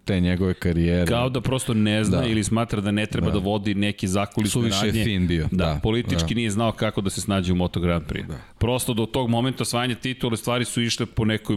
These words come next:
Speaker 1: A znamo kad se neki
Speaker 2: logici.
Speaker 1: Španac pojavi koji krene da se favorizuje, jednostavno, jako je teško snaći se u toj priči, ovaj, tako da mislim da on jednostavno nije
Speaker 2: Pa
Speaker 1: A pričali smo ranije o nekim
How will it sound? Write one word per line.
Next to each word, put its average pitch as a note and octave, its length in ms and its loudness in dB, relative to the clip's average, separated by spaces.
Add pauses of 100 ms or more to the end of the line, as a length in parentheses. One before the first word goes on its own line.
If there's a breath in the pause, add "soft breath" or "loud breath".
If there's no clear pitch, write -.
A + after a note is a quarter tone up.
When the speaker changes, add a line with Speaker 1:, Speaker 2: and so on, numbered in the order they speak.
(120)
Speaker 1:
A F#2 140 2
znamo G2+ 340 0
kad G2 140 -2
se G#2 80 -2
neki G#2 100 2
Speaker 2:
logici. G#2 200 -2
Speaker 1:
Španac F#2+ 400 -2
pojavi F#2+ 400 0
koji F2+ 240 0
krene F#2+ 300 -2
da E2+ 120 -2
se - 140 -4
favorizuje, F2+ 840 0
jednostavno, D#2+ 640 -2 (220)
jako G2 320 0
je F2+ 40 -2
teško - 340 -4
snaći E2 320 -2
se - 100 -6
u D#2+ 40 -8
toj E2 160 -6
priči, E2+ 440 -2
ovaj, F2 220 -4
tako - 280 -6
da F2 100 2
mislim F2+ 300 0
da F#2 60 0
on F#2 200 0
jednostavno F#2 520 -2
nije F2+ 360 2 (160 loud breath)
Speaker 2:
Pa - 140 -2
Speaker 1:
A A#2+ 100 -2
pričali C#3+ 340 0
smo C3 180 -2
ranije C3 240 -2
o A#2 40 0
nekim G#2+ 500 0